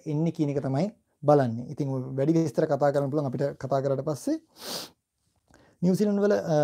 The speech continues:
අයි ටී ගැන පොඩ්ඩක් කියන්නකෝ. හරි, අයි ටී ගැන මම කියන්නම්, අ, පසින්දු. නේ, සොරි.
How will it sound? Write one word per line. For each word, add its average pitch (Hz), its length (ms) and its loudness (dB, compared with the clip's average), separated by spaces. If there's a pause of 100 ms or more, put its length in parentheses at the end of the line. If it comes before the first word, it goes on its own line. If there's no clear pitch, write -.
(140)
අයි 156 140 4
ටී 175 120 2
ගැන 160 180 0
පොඩ්ඩක් 147 360 2
කියන්නකෝ. 127 400 0
හරි, 127 160 -4
අයි 147 180 0
ටී 156 160 0
ගැන 147 140 -2
මම 143 160 -4
කියන්නම්, 147 540 -2
අ, 135 100 0 (760)
පසින්දු. 156 300 6 (260)
නේ, 175 160 0
සොරි. 139 240 4